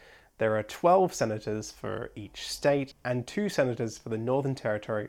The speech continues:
and the Australian Capital Territory. There are other territories, like Norfolk or Christmas Island, but their population is really small, and so they're not given their own senators.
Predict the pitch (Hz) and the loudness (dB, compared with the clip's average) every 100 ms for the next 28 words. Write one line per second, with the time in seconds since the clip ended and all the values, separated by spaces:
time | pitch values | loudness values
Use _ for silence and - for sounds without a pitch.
0 | - 104 98 - 101 98 98 - - 120 | -8 -10 -10 -6 -4 -4 -6 -6 -4 -4
1 | - - - - - - - - - 117 | -6 -14 -12 -8 -8 -8 -8 -8 0 2
2 | 107 - - 185 190 - 107 98 - 113 | 2 0 6 6 6 2 0 -2 0 0
3 | 117 175 120 107 104 - 113 110 107 - | 2 2 0 0 0 -4 -4 -4 -4 -4
4 | 104 104 - 98 - - 120 - 107 - | -4 -6 -10 -10 -8 -4 -4 -4 -10 -8
5 | - 180 160 131 131 - _ - 139 - | 0 2 4 4 4 -2 _ 4 4 4
6 | 147 151 - 160 147 135 131 139 131 120 | 0 0 2 2 4 4 2 -2 -4 -2
7 | 120 - - 123 165 202 147 123 - - | -6 -6 -8 -4 0 2 4 2 -4 -4
8 | 214 196 147 135 - - - _ 131 127 | 4 6 6 4 -2 -16 -20 _ -4 0
9 | 139 131 135 151 131 139 123 120 117 - | 2 4 4 4 2 2 0 0 -2 -2
10 | 113 104 104 - 160 135 - - - | -6 -6 -6 -2 0 0 -2 -10 -12